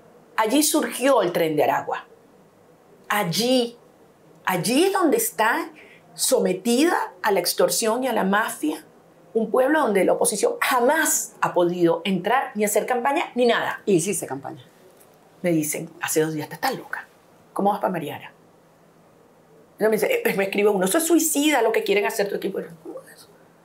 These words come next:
Speaker 1: "Es que nosotros, no, pero es que ahí no hay votos". Le digo, "No, no, no, ahí hay gente. Yo no estoy detrás de votos. Yo estoy detrás de gente. Hay gente que está sometida, que está aterrada. Ahí es donde tengo que ir". Vanessa,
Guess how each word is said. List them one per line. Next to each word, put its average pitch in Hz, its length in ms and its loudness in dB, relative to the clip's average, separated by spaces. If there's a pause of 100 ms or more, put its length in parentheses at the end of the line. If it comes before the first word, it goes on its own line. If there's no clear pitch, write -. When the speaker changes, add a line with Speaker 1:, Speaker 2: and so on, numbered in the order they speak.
(1120)
Speaker 1:
"Es - 80 -16
que 294 80 -2
nosotros, 302 380 0 (180)
no, 311 160 2
pero 349 140 0
es 277 60 -6
que 330 60 0
ahí 311 80 4
no 320 100 4
hay 311 80 2
votos". 370 380 0
Le 480 100 -2
digo, 185 220 0 (320)
"No, 160 140 -6
no, 139 120 -6
no, 139 280 -10
ahí 151 160 -8
hay - 80 -10
gente. 170 360 -10 (840)
Yo 165 100 0
no 254 60 2
estoy 269 160 2
detrás - 260 2
de 123 80 0
votos. - 520 -2 (560)
Yo - 60 -14
estoy - 180 -8
detrás 214 200 -4
de 170 80 -8
gente. 170 420 -6 (1300)
Hay 156 120 -4
gente 196 220 0
que 269 80 -6
está 214 160 -6
sometida, 185 600 0
que 180 80 -6
está 160 140 -6
aterrada. 190 440 -2
Ahí 254 440 4
es 233 60 0
donde 170 220 0
tengo - 280 -14
que - 140 -14
ir". - 140 -20 (920)
Vanessa, 170 400 -2